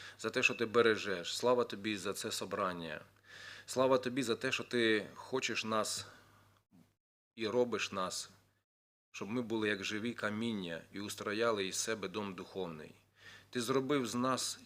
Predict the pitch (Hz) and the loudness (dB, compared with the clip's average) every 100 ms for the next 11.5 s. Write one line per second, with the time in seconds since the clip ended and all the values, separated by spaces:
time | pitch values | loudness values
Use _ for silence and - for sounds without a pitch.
0 | - - 135 120 82 - - - 92 98 | -12 -2 0 0 -2 -6 -16 -12 -8 -4
1 | 95 92 101 110 - 90 85 76 - - | -4 -4 -6 -8 -8 -8 -8 -8 -10 -20
2 | - - 107 110 110 110 - 117 107 98 | -20 -10 -6 -4 -2 0 0 0 -2 -2
3 | - 117 101 104 98 98 98 95 - - | 2 0 0 -4 -4 -2 -2 0 -2 -6
4 | - _ _ _ 92 104 98 92 104 107 | -12 _ _ _ -6 -2 -2 0 0 0
5 | - 92 95 90 87 - _ _ _ _ | -2 -8 -6 -6 -8 -12 _ _ _ _
6 | _ _ _ _ _ _ 92 90 110 110 | _ _ _ _ _ _ -4 2 2 2
7 | 92 90 - - _ - - - - - | -4 -10 -10 -18 _ -20 -20 -18 -18 -18
8 | - - 98 107 120 98 95 - 120 117 | -18 -18 -2 4 6 4 -2 0 2 2
9 | 107 123 160 151 123 - 101 107 131 131 | 2 0 0 0 0 -4 -4 -2 -2 -2
10 | 110 110 120 113 110 110 101 92 110 120 | -4 0 0 0 -2 -2 -2 -2 0 0
11 | 107 98 95 85 | -2 -4 -6 -8